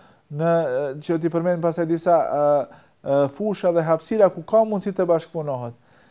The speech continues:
e nënkupton angazhimi duhet të jetë të drejtohet në atë drejtim. Ndërsa asesi nuk duhet të jetë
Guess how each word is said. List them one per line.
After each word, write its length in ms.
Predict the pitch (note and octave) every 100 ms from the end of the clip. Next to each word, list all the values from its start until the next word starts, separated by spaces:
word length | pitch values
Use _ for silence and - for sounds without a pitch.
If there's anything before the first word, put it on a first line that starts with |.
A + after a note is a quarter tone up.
| _ -
e 140 | D#3+
nënkupton 560 | F#3+ F3+ F#3+ F3+ A#3 A3+
angazhimi 600 | G3+ G3 F#3 A3+ A#3 G#3
duhet 280 | G3 A3 -
të 80 | F#3
jetë 400 | G3 F#3+ - -
të 120 | E3+
drejtohet 340 | E3+ E3 F#3+ E3
në 120 | F3+
atë 160 | F3+ E3
drejtim. 360 | D3+ C3 D2+ C3+
Ndërsa 400 | C#3+ F3+ A3+ A3+ A3 - _ - G3
asesi 400 | A3+ A3+ G#3+ A#3
nuk 160 | A3 F#3
duhet 260 | G#3+ G#3+ G3
të 100 | E3
jetë 340 | F3+ F#3+ -